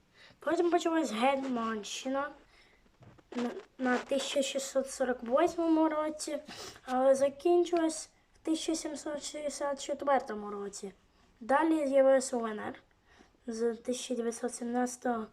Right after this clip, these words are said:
тисяча дев'ятсот двадцять першого. Ось як вона виглядала, ну, мабуть. А тепер ось вон-, як вона виглядала. Потім Україна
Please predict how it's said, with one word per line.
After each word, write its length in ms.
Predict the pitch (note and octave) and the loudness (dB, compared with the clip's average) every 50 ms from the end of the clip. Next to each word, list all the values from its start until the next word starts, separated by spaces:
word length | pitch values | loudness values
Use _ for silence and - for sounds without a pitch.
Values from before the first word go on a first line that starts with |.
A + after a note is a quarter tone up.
| _ - - _ _ _ _ | _ -20 -20 _ _ _ _
тисяча 380 | - C4 C4+ C4 - - - A#3+ | 2 2 2 2 0 -4 -4 -2
дев'ятсот 680 | A3+ A#3+ A#3+ A#3+ A#3+ A#3+ A#3+ A#3 B3+ B3 B3 - - _ - | 0 0 0 2 2 2 2 2 0 -2 -2 -4 -12 _ -6
двадцять 320 | A#3 A#3+ A#3+ A#3+ - - | -2 -2 -2 -2 -2 -2
першого. 680 | - D#4+ F4 F4+ F4 - - E4+ D4 C4+ C#4+ D4 C#4+ C#4+ - - - - - - - _ _ | 2 4 4 4 2 -2 -4 -4 -2 0 0 -2 -2 -2 -6 -16 -20 -20 -20 -20 -20 _ _
Ось 260 | C4+ D4 D4+ - - | -2 -2 -2 -2 0
як 240 | C#4+ C#4 C4+ C4+ - | 0 0 0 0 -2
вона 240 | C4 B3+ B3+ B3+ B3 | -2 0 0 0 0
виглядала, 640 | A#3+ A#3+ A3+ A#3 - A#3 A3+ B3 B3+ C4+ C#4 C4+ | 0 -2 -4 -2 -4 0 2 4 4 4 4 4
ну, 100 | C4+ A#3+ | 2 0
мабуть. 760 | A3 G#3 G3+ G#3 G#3 G#3+ A3 A3 A3 A3+ A3 A3 - - - - _ _ - - - - - - | -2 -4 -6 -6 -4 -2 -2 -2 -2 -2 -4 -4 -6 -10 -16 -16 _ _ -20 -20 -20 -20 -12 -8
А 120 | A3 A3 | -8 -2
тепер 580 | G#3+ B3 B3 B3 - C4+ C#4 C#4+ C#4+ C4+ C4+ - | 0 0 0 2 2 2 4 4 4 0 -2 0
ось 400 | - B3 A3+ G#3+ G#3+ - - - _ _ | 0 0 0 0 -4 -6 -12 -14 _ _
вон-, 240 | A3 G#3+ G3+ - - | -10 -10 -10 -8 -8
як 260 | G#3+ G#3+ G3+ G#3 - | -8 -8 -8 -8 -10
вона 200 | G#3+ G#3 G#3 G#3 | -8 -8 -6 -8
виглядала. 540 | G#3 G#3 G3+ F#3+ - G#3 G#3 G#3 G3 G4 G4 - - - - - _ _ _ _ _ _ _ _ _ | -8 -8 -10 -10 -10 -10 -10 -8 -10 -10 -12 -14 -18 -20 -20 -20 _ _ _ _ _ _ _ _ _
Потім 540 | - F#4 G#4+ G#4+ - F#4 F4 E4+ E4 D#4+ D#4 - _ _ _ _ _ _ _ _ _ _ _ _ _ _ _ _ _ _ _ _ _ _ _ _ _ _ _ _ _ | 6 6 6 6 4 4 4 4 2 0 -2 -6 _ _ _ _ _ _ _ _ _ _ _ _ _ _ _ _ _ _ _ _ _ _ _ _ _ _ _ _ _
Україна 840 | - C4 - - C#4+ C#4+ C#4+ C#4 C#4+ D4 D4+ D#4+ F4+ F4+ F4 E4+ D#4+ | -20 -18 -6 -4 0 2 2 2 2 4 6 6 8 8 8 6 4